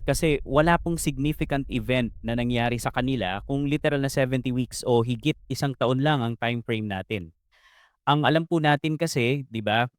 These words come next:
in one week may seven days. Pero dito po sa binabasa natin, hindi po siya seven days, kundi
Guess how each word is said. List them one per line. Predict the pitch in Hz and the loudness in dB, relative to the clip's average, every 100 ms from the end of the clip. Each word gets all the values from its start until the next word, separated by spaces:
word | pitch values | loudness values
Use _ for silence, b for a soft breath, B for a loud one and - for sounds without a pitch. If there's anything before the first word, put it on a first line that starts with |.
| - | -2
in | 113 113 110 110 | 0 2 0 2
one | 135 165 | 2 2
week | 127 120 - | 0 -2 -4
may | 120 120 117 | -4 -2 -2
seven | - 117 110 120 | -2 -2 -2 0
days. | 160 139 - - - - _ _ _ _ _ 175 | 0 -2 -4 -8 -8 -14 _ _ _ _ _ 6
Pero | 196 | 6
dito | 185 196 196 | 6 2 2
po | 185 | 2
sa | 180 | 0
binabasa | 165 165 160 151 151 151 | 2 4 6 4 4 2
natin, | 139 135 120 123 | 0 0 -2 0
hindi | 151 160 | 0 -2
po | 175 170 | -2 -2
siya | 165 | 0
seven | - 147 139 156 | 0 0 2 0
days, | 120 113 110 | 0 -2 -4
kundi | - 135 135 135 | -4 -4 -2 -4